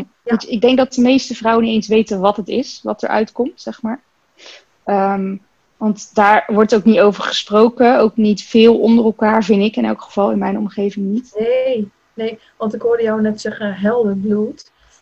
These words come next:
Speaker 1: Ik weet wat je daarmee bedoelt, maar misschien is dat wel iets superleuks om, eh, een beetje, eh, taboeachtig over te praten. Van, hoe kan je bloed eruit zien en wat betekent dat?
Speaker 2: Ja, nou ja, je hebt, je kan verschillende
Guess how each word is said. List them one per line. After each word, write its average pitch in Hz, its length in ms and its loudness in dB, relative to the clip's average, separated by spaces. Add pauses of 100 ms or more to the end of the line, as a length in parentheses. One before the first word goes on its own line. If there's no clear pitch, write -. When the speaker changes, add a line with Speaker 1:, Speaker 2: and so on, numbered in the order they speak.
(100)
Speaker 1:
Ik 240 160 -2
weet 226 260 0
wat 208 160 -4
je 220 80 -6
daarmee 208 320 0
bedoelt, 226 400 -4
maar 214 140 -4
misschien 240 300 -4
is 233 120 -10
dat 277 220 0
wel 254 240 -6 (100)
iets - 200 -18
superleuks 254 680 -2
om, 220 340 -4
eh, 208 520 -6 (520)
een 226 140 -8
beetje, 233 400 4
eh, - 1080 -2
taboeachtig 233 720 -2
over 208 180 -2
te 220 80 -6
praten. 233 460 -4
Van, 220 260 -8 (220)
hoe 285 340 -8
kan 254 220 -2
je 233 80 0
bloed 240 240 -6
eruit 254 360 -2
zien 302 280 -10
en 208 120 -2
wat 233 220 -2
betekent 226 520 0
dat? - 380 -12 (380)
Speaker 2:
Ja, 185 260 2 (120)
nou 208 160 2
ja, 196 200 4
je 233 200 4
hebt, 254 380 2
je 220 240 0
kan 254 280 2
verschillende 226 500 0